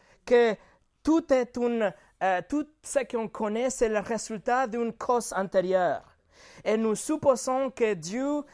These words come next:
est la même chose, qu'il doit y avoir une cause qui a originé à Dieu. Aujourd'hui, on va voir le premier attribut de Dieu. On va commencer avec la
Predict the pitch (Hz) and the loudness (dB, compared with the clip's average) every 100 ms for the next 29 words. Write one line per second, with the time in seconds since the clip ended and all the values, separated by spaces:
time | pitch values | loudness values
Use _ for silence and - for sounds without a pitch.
0 | - 208 254 247 240 214 254 233 190 - | -4 0 0 0 -2 -2 0 0 -2 -6
1 | - - - 220 208 175 143 240 294 277 | -12 -20 -2 0 0 -4 0 2 2 2
2 | 220 214 262 269 247 240 - - 285 247 | 0 0 2 2 0 -4 -6 0 0 2
3 | - - 202 214 214 - - - 214 208 | -4 2 2 4 0 -2 -10 0 2 2
4 | 175 208 214 214 - - - 170 147 160 | -2 -2 0 -2 -4 -14 -6 -4 -4 -6
5 | 175 151 113 _ _ _ _ _ _ _ | -4 -4 -8 _ _ _ _ _ _ _
6 | _ _ _ - 156 175 175 226 220 214 | _ _ _ -8 -4 -2 0 0 0 0
7 | 226 233 240 226 _ _ - 202 - 240 | 4 4 4 0 _ _ -4 -4 -4 -4
8 | 254 262 254 247 240 240 226 208 269 180 | -2 0 -2 -4 -2 0 0 -2 -6 -6
9 | 120 _ _ _ _ _ 127 165 196 247 | -8 _ _ _ _ _ -2 2 2 0
10 | 233 220 240 254 220 208 208 190 | -2 -2 0 2 0 -2 0 -2